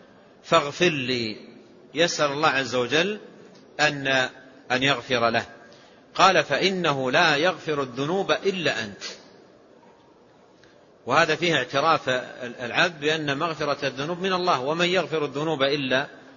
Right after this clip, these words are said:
إلا الله"، فهو الذي يغفر الذنوب.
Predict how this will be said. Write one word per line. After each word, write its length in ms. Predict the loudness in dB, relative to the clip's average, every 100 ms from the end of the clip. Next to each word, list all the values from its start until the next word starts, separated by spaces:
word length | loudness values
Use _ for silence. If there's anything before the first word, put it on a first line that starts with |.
| -20 -20 -16 -8
إلا 200 | 0 2
الله"، 260 | 2 0 -2 -12 -20 -8 0
فهو 100 | 2
الذي 240 | 4 4
يغفر 280 | 2 2 0
الذنوب. 380 | 0 0 -2